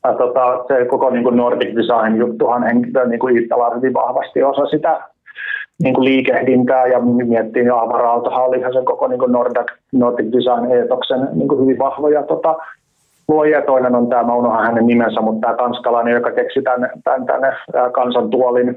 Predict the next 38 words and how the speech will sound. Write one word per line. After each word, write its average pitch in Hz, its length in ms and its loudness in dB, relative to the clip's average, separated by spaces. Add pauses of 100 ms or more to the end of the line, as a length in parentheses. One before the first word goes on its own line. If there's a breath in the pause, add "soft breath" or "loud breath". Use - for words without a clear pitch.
ja 110 80 -2
sitten 113 220 -2
myös 113 320 -2
myöhemmin 113 320 2
tämä 113 140 0
Wishbone-tuolin, 127 1300 0 (160)
niin, 123 140 0
tota, 120 200 0
heillähän 113 420 2
oli 110 140 0
tällainen 113 380 0
hyvin 113 260 0
selkeä 113 580 0 (840 loud breath)
visio, 139 360 0
joka 117 220 2
oikeasti 117 380 0
lisäsi 120 320 0
myös 110 160 0
heidän 110 220 0
kuuluisuutta, 120 840 2
että, 127 180 -4
niin 123 200 -2
kuin, 120 120 -2
he 120 40 2
aikoinaan 123 520 0
julisti, 139 400 0
että 151 400 -2 (340 loud breath)
kaikki 120 260 -2
mitä 123 200 2
minä 120 240 0
suunnittelen 120 580 0
pitää 123 240 0
olla 123 120 2
kaikille, 131 460 0
niin 123 140 0
kuin, 123 100 2
jossain 127 360 0
määrin 131 400 0